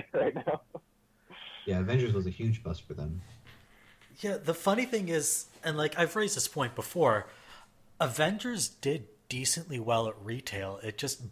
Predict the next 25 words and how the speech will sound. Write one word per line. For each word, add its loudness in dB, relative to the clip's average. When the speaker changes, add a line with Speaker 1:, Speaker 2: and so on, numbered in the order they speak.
Speaker 3:
bombed 2
in, -6
like, -4
the -4
tail. -4
Speaker 1:
Yeah. 4
Speaker 3:
And 8
it 4
was, 2
like, 2
initial 6
retail 4
release, -4
it -2
did -4
pretty -2
well, -4
but -2
it 2
had 2
no 2
tail 0
in -6
terms -6
of, -10